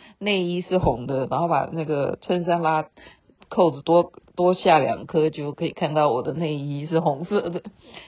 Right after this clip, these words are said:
然后耳环是红色的啊，然后对，就是红色元素是有的，然后粉红色的衬衫哈，然后就带动跳科目三，然后是改良版，因为，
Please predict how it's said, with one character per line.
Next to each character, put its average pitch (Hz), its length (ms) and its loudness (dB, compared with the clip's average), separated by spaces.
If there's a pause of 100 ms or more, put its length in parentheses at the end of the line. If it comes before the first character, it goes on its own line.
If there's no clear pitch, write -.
(140)
然 208 120 6
后 247 60 6
耳 156 200 4
环 156 240 0
是 202 100 -2
红 147 240 0
色 143 220 -2
的 - 200 -10
啊， 135 240 -10
然 143 100 -2
后 160 260 0 (540)
对， 156 420 6
就 202 140 -6
是 202 100 2
红 185 180 4
色 214 180 6
元 147 220 2
素 165 300 -2
是 156 200 -2
有 - 260 -4
的， - 120 -12
然 131 100 -6
后 156 460 -2
粉 135 160 -6
红 139 180 -6
色 160 240 -2
的 - 280 -10 (240)
衬 165 280 -4
衫 151 440 -4
哈， - 200 -6 (440)
然 180 100 4
后 208 120 4
就 190 220 2
带 180 200 6
动 165 220 -2
跳 - 400 0
科 170 180 0
目 165 200 -2
三， 143 380 -4
然 143 120 -2
后 151 60 -2
是 - 140 -8
改 127 200 4
良 131 260 -2
版， - 240 -4 (520)
因 190 160 2
为， 170 460 4